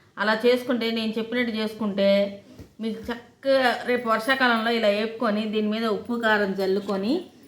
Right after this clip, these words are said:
కొంచెం ఇలా కలుపుకొని తింటే ఉంటుందండి. ఇదిగో చూసారా ఎంత బాగుందో. టమాటా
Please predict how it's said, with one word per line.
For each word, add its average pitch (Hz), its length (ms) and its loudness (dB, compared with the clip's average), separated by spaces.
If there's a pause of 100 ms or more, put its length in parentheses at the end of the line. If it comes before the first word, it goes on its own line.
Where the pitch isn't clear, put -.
(200)
కొంచెం 254 480 2
ఇలా 202 160 2 (920)
కలుపుకొని 226 460 0 (200)
తింటే 170 420 -2 (160)
ఉంటుందండి. 170 600 -2 (520)
ఇదిగో 160 200 -10 (960)
చూసారా 208 300 0
ఎంత 208 160 -4
బాగుందో. 208 300 0 (3500)
టమాటా 254 380 4